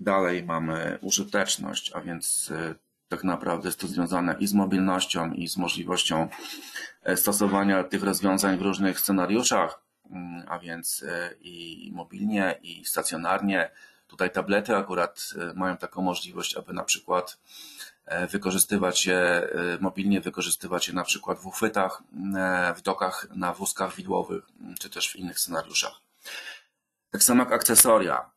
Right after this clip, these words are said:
E, akcesoria, e, są dosyć ważnym elementem, mm, w tabletach. E, mamy tam, e, różne, e, możliwości używania tych tabletów poprzez ich przenoszenie. E, są różnego rodzaju paski, są uchwyty, są, e, stacje dokujące,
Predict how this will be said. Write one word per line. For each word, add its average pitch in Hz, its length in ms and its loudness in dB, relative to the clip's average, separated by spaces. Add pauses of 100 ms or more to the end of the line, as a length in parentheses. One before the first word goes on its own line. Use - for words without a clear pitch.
(120)
E, 92 260 -2
akcesoria, 107 880 4
e, 98 140 -2
są 95 200 0
dosyć 95 260 -2
ważnym 95 360 0
elementem, 92 760 0 (160)
mm, 90 500 -8 (160)
w 87 360 0
tabletach. 101 840 0
E, 85 200 -6
mamy 87 260 -6
tam, 85 420 -4 (100)
e, 90 80 -8 (260)
różne, 87 720 0 (180)
e, 87 500 -8
możliwości 90 720 -4
używania 90 540 -2
tych - 140 -14
tabletów - 460 -8
poprzez - 460 -4 (440)
ich - 140 -12
przenoszenie. 95 840 2 (280)
E, 85 200 -2
są - 160 -4
różnego 82 240 -6
rodzaju 85 260 -2
paski, 101 520 0
są 82 200 -4
uchwyty, 101 680 2
są, 82 540 0
e, 80 680 -2
stacje 98 300 0
dokujące, 95 720 0